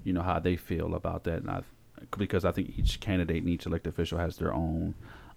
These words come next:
um, way of doing that. One for me is to be responsive. Um, two is we talk about some issues in terms of, um, summer jobs program for our young people and really including our young people in terms of how we futurist-, future, plan the future in terms of a vision for our city,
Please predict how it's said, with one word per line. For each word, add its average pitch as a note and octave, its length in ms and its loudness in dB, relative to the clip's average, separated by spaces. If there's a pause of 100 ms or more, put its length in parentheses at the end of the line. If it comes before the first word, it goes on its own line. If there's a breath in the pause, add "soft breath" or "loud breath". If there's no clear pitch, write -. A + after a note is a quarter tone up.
(120)
um, F2+ 180 -2
way F2 140 0
of E2+ 160 -4
doing F2 240 0
that. - 260 -6
One G#2+ 220 8
for G#2 140 0
me F#2+ 120 4
is F2+ 100 2
to F#2 100 -2
be E2+ 160 0
responsive. - 800 -6 (460 loud breath)
Um, F2+ 260 -2
two A#2 260 6
is G2 160 8
we G2 80 0
talk F#2 220 0
about F2 200 2
some - 160 -4
issues E2+ 380 -2
in - 160 -4
terms E2 380 -2
of, E2 260 -4 (460 loud breath)
um, E2+ 380 -4 (320)
summer G2 240 4
jobs F2 260 4
program - 360 -2
for E2+ 100 -2
our E2 60 2
young E2 200 2
people F2+ 320 2
and F2 100 2
really G#2+ 180 6
including G2+ 340 2
our F2+ 80 4
young F2+ 200 0
people E2+ 360 -2
in E2+ 100 -2
terms F2 340 -4
of D#2+ 180 -4 (220)
how G2+ 140 2
we F2+ 140 0
futurist-, - 580 -6 (320)
future, G#2 320 -4
plan G2+ 320 4
the E2+ 80 2
future - 340 -4
in E2 100 -4
terms F2 240 -2
of E2 100 -2
a E2 40 -8
vision F2 260 -4
for - 160 -4
our E2+ 80 0
city, - 360 -8